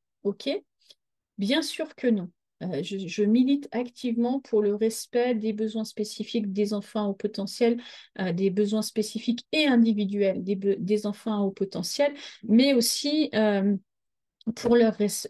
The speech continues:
pour le respect de leurs besoins. OK ? Euh, mais pour autant, pour autant, une fois qu'on a dit ça, on ne peut pas, euh, nier le fait que le choix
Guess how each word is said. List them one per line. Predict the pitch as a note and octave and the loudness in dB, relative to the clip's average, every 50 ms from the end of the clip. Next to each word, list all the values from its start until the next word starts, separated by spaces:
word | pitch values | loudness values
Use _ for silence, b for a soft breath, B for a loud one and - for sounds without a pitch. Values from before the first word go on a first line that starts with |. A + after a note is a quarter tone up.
| G#3+ - | -10 -4
pour | - A#3 A3 | 0 2 2
le | G#3 G3 | 2 2
respect | G3 G#3 G#3 - - - G#4 D4+ | 0 0 -2 -2 -2 -2 0 2
de | C#4 | 2
leurs | A#3+ G#3+ G#3 G3+ | 2 2 2 0
besoins. | G3 F#3+ F#3+ F#3 F3 - - - _ _ _ _ _ - | -2 -4 -4 -6 -8 -12 -18 -20 _ _ _ _ _ -8
OK ? | - G3+ - - E4 A#4 - _ B B B B B B B B B _ - | -8 -6 -6 -6 -8 -8 -10 _ B B B B B B B B B _ -4
Euh, | - A3 G#3+ G3 F3 E3+ | -2 0 0 0 2 4
mais | A3 A#3 C4 C4 | 4 4 4 2
pour | C4 - F#4+ G4 F#4 | 2 0 0 2 2
autant, | F4 D#4 - - C4 A3+ A#3+ B3 - _ _ _ _ _ _ _ _ | 0 0 0 0 0 0 0 -2 -8 _ _ _ _ _ _ _ _
pour | _ A#4 A#4+ A#4 | _ 4 4 6
autant, | D4+ C4 B3+ - A3 A3 | 4 2 2 0 2 2
une | A3+ A3+ | 2 2
fois | A#3 - F#4 G4 | 0 0 -4 -4
qu'on | - E4+ D4+ B3+ | -2 -2 0 2
a | B3 A3+ | 2 2
dit | G#3 G3 G3 | 0 0 -2
ça, | G3 - - G3 F#3+ A#3+ B3+ _ b b b b b b _ - | -6 -6 -6 -6 -8 -8 -10 _ b b b b b b _ 2
on | A#3+ B3+ | 4 4
ne | B3+ | 4
peut | A#3+ - D4 C#4+ | 4 0 -4 -4
pas, | - E4+ E4+ F#4+ G4+ G4+ - _ - | -2 0 2 2 2 0 -2 _ -2
euh, | A3 A3+ A3+ G#3+ G#3 G3+ G3+ G3 | 0 2 4 4 4 2 0 2
nier | G3 G#3+ A#3+ C4 C#4+ D#4+ D4+ C4 B3 A3+ A#3 C#4 - _ _ _ | 2 4 4 4 4 2 2 2 4 4 2 0 -4 _ _ _
le | - B3 A#3+ B3+ C4 | -6 -2 -2 0 -2
fait | B3+ - - A#3+ A3+ - - - _ _ _ | -2 -4 -2 -2 -2 -2 -2 -6 _ _ _
que | - - B3 A#3 C#4 G4+ - _ _ _ _ _ _ _ _ _ _ _ _ _ _ _ _ _ _ _ _ _ _ _ _ _ _ _ _ _ _ _ _ _ _ _ _ _ _ _ _ _ _ _ _ _ _ _ _ | -4 -2 -2 -2 -2 -4 -10 _ _ _ _ _ _ _ _ _ _ _ _ _ _ _ _ _ _ _ _ _ _ _ _ _ _ _ _ _ _ _ _ _ _ _ _ _ _ _ _ _ _ _ _ _ _ _ _
le | - A3+ B3+ | -2 -2 -2
choix | B3 - - - - - G4 G4 G4 | -2 -4 -8 -8 -6 -2 0 0 -2